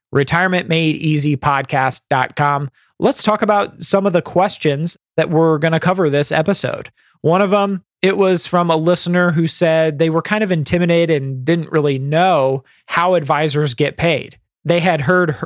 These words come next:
horror stories from a neighbor that said, "Oh, advisors get paid on commissions, and all they're gonna do is take a ten percent commission,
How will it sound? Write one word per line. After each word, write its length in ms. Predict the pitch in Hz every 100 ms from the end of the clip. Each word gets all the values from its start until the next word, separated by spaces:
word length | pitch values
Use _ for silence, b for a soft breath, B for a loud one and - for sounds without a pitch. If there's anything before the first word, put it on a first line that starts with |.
| -
horror 360 | - 202 226 165
stories 460 | - 151 147 156
from 180 | - 151
a 60 | 143
neighbor 460 | 147 160 170 156
that 200 | 143 135 -
said, 220 | 147 139
"Oh, 380 | 165 165 156 147 B B
advisors 520 | 147 175 185 185 -
get 160 | 156
paid 260 | - 170 160
on 180 | 156 147
commissions, 640 | 151 190 - 143 143 131 b b b
and 340 | 151 156 156
all 140 | 160 175
they're 120 | 180
gonna 200 | 175 160
do 160 | 160
is 80 | 156
take 180 | - 156
a 80 | 131
ten 240 | - 165
percent 360 | 160 156 160 -
commission, 640 | 151 170 170 151 143